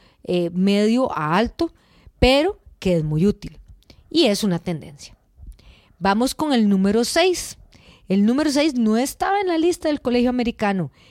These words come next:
que es el entrenamiento funcional de fitness. Estos españoles son superartistas. Ellos se han innovado muchísimo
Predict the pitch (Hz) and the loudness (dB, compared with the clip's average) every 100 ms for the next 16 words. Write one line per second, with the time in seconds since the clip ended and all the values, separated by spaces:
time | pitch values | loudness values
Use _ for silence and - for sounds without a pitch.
0 | _ - 190 214 - 247 214 208 180 165 | _ -4 -2 0 0 0 0 -2 -4 -2
1 | 190 208 285 - 254 214 - 175 196 269 | -2 -2 -6 -4 -4 -2 -2 -2 -2 -4
2 | _ _ - 175 170 285 277 - 269 196 | _ _ -16 -6 -2 0 -2 -6 -4 -2
3 | 175 143 - _ _ - - - - 240 | -4 -6 -14 _ _ -20 -20 -20 -6 -4
4 | - 330 330 - 220 220 233 269 269 - | -2 -2 -4 -2 0 2 2 0 -4 -10
5 | _ _ - - 214 240 - - 226 214 | _ _ -10 -4 -2 -4 -6 -8 -4 -2
6 | 180 151 - 226 - 151 160 - 190 220 | -2 -4 -4 -4 -4 -12 -12 -8 -4 -4
7 | - 233 254 269 247 185 185 214 233 196 | -2 -4 -2 -4 -2 -2 0 0 0 -2
8 | 170 - 254 - 262 269 | -2 -2 -2 -2 -4 -6